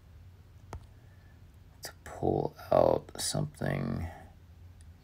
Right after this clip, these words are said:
Oh, did I just get reflected? Does he reflect?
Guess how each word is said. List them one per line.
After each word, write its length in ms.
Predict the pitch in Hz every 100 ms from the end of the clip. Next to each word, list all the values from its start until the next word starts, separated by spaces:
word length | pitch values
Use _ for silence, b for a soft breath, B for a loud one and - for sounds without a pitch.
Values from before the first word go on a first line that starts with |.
| -
Oh, 140 | 127 113
did 180 | -
I 80 | 104
just 220 | 131 147
get 120 | - 156
reflected? 760 | - - - 71 - - 139 147 - - - - - b b b b b b - - - -
Does 160 | 147
he 120 | - 151
reflect? 800 | 131 107 - - - - -